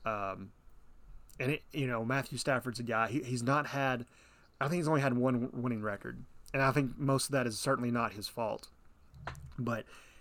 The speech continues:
he's not used to winning. And, you know, if it, I kinda worry, you know, in the late game situations, you know, where, you know, they've had games where they're getting blown out and he hasn't had to do much.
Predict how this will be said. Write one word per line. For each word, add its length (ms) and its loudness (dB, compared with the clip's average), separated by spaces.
he's 200 2
not 320 2
used 320 0
to 60 -6
winning. 400 -6
And, 380 -4
you 120 -2
know, 300 -4
if 240 -6
it, 320 -10
I 80 0
kinda 260 2
worry, 260 6
you 60 4
know, 80 2
in 80 0
the 60 0
late 180 0
game 200 0
situations, 840 -2
you 80 -6
know, 280 -8
where, 400 0
you 100 -2
know, 140 0
they've 160 4
had 220 2
games 320 0
where 60 -4
they're 100 2
getting 240 -2
blown 280 0
out 260 -2
and 100 -6
he 120 -2
hasn't 140 0
had 120 -4
to 60 -6
do 160 -2
much. 300 -4